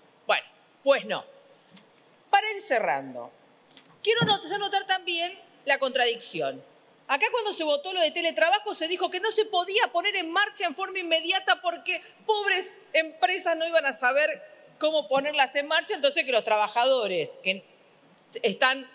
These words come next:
hoy sin protección de su derecho sigan trabajando sin protección de su derecho durante la pandemia. Sin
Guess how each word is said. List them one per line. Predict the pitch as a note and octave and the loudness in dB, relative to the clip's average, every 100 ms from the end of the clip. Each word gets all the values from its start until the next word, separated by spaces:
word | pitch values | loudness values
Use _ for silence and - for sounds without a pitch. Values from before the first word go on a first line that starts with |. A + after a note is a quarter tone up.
| - - | -10 2
hoy | C#4 B3 F#3 - - - | 2 2 -2 -8 -20 -14
sin | - A#3+ A3+ - _ _ _ _ _ - | -8 -8 -8 -14 _ _ _ _ _ 0
protección | A#3+ B3 A#3+ E4+ | 0 0 -2 0
de | E4 | 0
su | E4 F4+ | -2 -2
derecho | F#4+ F#4+ G4 A4 G#4+ | -2 -2 0 2 0
sigan | - E4+ F4 F4 D#4+ | 2 2 4 4 2
trabajando | C#4+ C4+ B3+ D4 D4 | 2 2 2 -2 -4
sin | C4 | -4
protección | A#3 B3 A#3+ D4 | -2 0 -2 -2
de | C#4+ C4+ | -2 -2
su | B3+ | 0
derecho | B3 C#4 C#4 | 2 2 0
durante | B3+ A3 G#3+ | 0 0 0
la | G#3+ | 0
pandemia. | G#3+ G3+ E3+ C#3 C#3 B2+ | 0 -4 -6 -8 -8 -10
Sin | - - - | -14 -6 -2